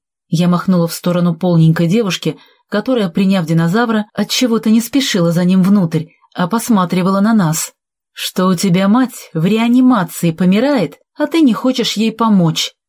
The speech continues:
Вот часа не пройдёт, как вся студия об этом знать будет, и ходи потом оправдывайся.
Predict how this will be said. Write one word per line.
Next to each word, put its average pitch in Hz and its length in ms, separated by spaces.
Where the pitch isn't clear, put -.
Вот 226 300
часа 196 480
не 151 140
пройдёт, 185 500
как 277 200
вся 302 220
студия 175 500
об 185 240
этом 262 280
знать 220 440
будет, 151 420
и 311 100
ходи 240 380
потом 170 420
оправдывайся. 160 880